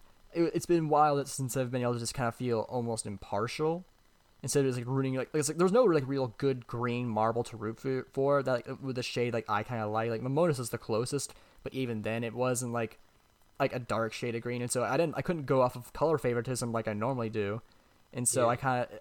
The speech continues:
Speaker 1: I, I kinda was in the same boat as you, right? I was, I was a little bit impartial. I wasn't really sure who to root for, and so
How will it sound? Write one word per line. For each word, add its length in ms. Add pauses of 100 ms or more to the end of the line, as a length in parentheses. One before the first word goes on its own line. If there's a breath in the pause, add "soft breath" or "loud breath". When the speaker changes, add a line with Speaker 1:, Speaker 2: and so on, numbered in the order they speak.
Speaker 1:
I, 60
I 40 (200)
kinda 160
was 120
in 60
the 60
same 180
boat 160
as 100
you, 160
right? 140
I 60
was, 160 (100)
I 100
was 160 (180)
a 20
little 180
bit 120
impartial. 580
I 20
wasn't 260
really 100
sure 260
who 160
to 100
root 200
for, 220
and 100
so 260